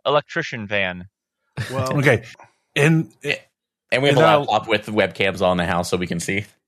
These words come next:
Speaker 3: As you guys came back into the electrician van, there are now three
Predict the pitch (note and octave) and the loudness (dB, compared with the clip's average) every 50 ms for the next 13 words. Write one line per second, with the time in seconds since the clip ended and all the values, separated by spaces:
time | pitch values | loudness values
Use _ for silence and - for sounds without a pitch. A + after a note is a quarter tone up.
0 | _ _ - A2+ C3+ C#3 C3 C3 D3+ C#3 D3 C#3+ C3 A#2+ - C#3 C#3+ B2+ A#2+ B2+ | _ _ -2 0 2 2 2 0 0 2 4 4 2 2 -2 -2 0 2 4 4
1 | B2+ A#2+ A#2+ C3 A#2+ A#2 A#2+ A#2+ A#2 A2+ A2+ A2+ A2 - - F3 F#3+ - - C#3+ | 4 4 2 0 0 0 2 2 2 0 -2 -4 -4 -4 -2 -2 -2 -2 -2 -2
2 | B2+ A#2+ A2+ A2 A2 G#2+ G#2 G#2 G#2+ G#2 - _ _ _ _ _ _ - A#2+ A#2 | -2 0 0 0 0 0 -2 -2 -4 -6 -8 _ _ _ _ _ _ -10 -2 2
3 | C3+ C3+ C3 B2+ B2 B2 B2 A#2+ A#2 A2+ G#2 G2 - - - C#3+ D3+ D3+ C#3+ B2+ | 4 6 6 6 4 4 2 2 2 2 0 -2 -10 -8 -6 -4 -2 -2 -2 -2